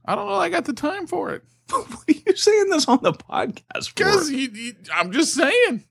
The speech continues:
Speaker 1: I'm
Speaker 2: That's
Speaker 1: throwing
Speaker 2: not
Speaker 1: that out
Speaker 2: true.
Speaker 1: there.
Speaker 2: You just wanna go to the movies on Sunday afternoon.
Speaker 1: It is.
Speaker 2: I promise you, if you come, I'll
Speaker 1: I
Speaker 2: take
Speaker 1: have
Speaker 2: you to
Speaker 1: been on the
Speaker 2: Jurassic
Speaker 1: board
Speaker 2: Park.
Speaker 1: of directors for apologetics dot com for, like, I don't know, seven years. Do you know how many meetings I've gone to in seven years?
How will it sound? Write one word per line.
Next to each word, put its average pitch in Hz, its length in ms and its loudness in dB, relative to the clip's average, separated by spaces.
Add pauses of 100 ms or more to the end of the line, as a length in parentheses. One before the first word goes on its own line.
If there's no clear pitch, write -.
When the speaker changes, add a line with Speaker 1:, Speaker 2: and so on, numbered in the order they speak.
(100)
Speaker 1:
I'm 113 60 -4
Speaker 2:
That's 107 180 2
Speaker 1:
throwing 156 120 6
Speaker 2:
not 101 180 4
Speaker 1:
that - 60 2
out 190 60 2
Speaker 2:
true. 117 140 8
Speaker 1:
there. 110 140 2
Speaker 2:
You 202 80 2
just 160 240 4
wanna 123 260 4
go 113 220 4
to 107 100 4
the 98 120 2
movies 107 560 4
on 98 180 -2
Sunday 98 420 0
afternoon. 92 1000 0 (280)
Speaker 1:
It 131 140 4
is. 101 200 -2
Speaker 2:
I - 80 0
promise 302 460 -2
you, 135 100 4
if 101 120 -2
you 240 100 4
come, 285 440 -2 (100)
I'll - 120 0
Speaker 1:
I 185 100 4
Speaker 2:
take 262 100 2
Speaker 1:
have 320 120 2
Speaker 2:
you 254 60 0
to 226 80 2
Speaker 1:
been 226 80 4
on 220 60 4
the 208 60 2
Speaker 2:
Jurassic 170 180 2
Speaker 1:
board 170 120 4
Speaker 2:
Park. 165 120 2
Speaker 1:
of 151 60 2
directors 131 460 0
for 135 160 -4
apologetics 135 680 0
dot 113 200 2
com 110 300 -2
for, 117 100 -4
like, 98 380 -2
I 131 100 -2
don't 120 120 0
know, 87 120 -8
seven 151 500 2
years. 101 460 0
Do 131 120 -4
you 143 60 2
know 202 120 4
how 190 100 2
many 196 160 2
meetings 151 340 4
I've 147 180 0
gone 139 260 0
to 147 140 -2
in 135 100 -4
seven 131 340 0
years? 127 460 -4